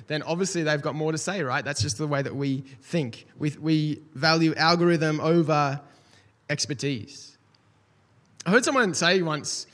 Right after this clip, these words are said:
"You know, is it interesting that we call celebrities stars?" Have you ever, like, wondered where that came from? That we, like, stars? You know, the ancients would look at stars for two reasons. One, for direction, like, for orientation, like, where am I going?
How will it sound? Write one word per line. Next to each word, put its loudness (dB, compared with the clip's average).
"You -12
know, -2
is 0
it -2
interesting -2
that -6
we -6
call -4
celebrities -4
stars?" -8
Have -6
you 6
ever, 6
like, 0
wondered 0
where 0
that -2
came -8
from? -8
That -10
we, -2
like, -4
stars? -6
You -4
know, 0
the -6
ancients -2
would 0
look -4
at -10
stars -2
for -8
two 0
reasons. 0
One, -2
for -2
direction, -2
like, -6
for -6
orientation, 0
like, -8
where 2
am 0
I -2
going? -4